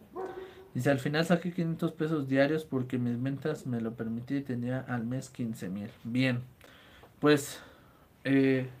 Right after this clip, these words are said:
es triste lo que está pasando, pero cuéntenme ustedes qué hacen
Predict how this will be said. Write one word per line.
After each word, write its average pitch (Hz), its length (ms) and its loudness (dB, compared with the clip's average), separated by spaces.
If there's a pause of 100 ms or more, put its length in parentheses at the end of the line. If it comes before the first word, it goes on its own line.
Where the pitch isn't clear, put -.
(100)
es 165 240 4
triste 180 540 2 (1080)
lo 135 200 8
que 139 80 2
está 143 240 6
pasando, 143 460 4
pero 127 220 4
cuéntenme 156 380 2
ustedes 147 400 0
qué 143 140 4
hacen 135 320 0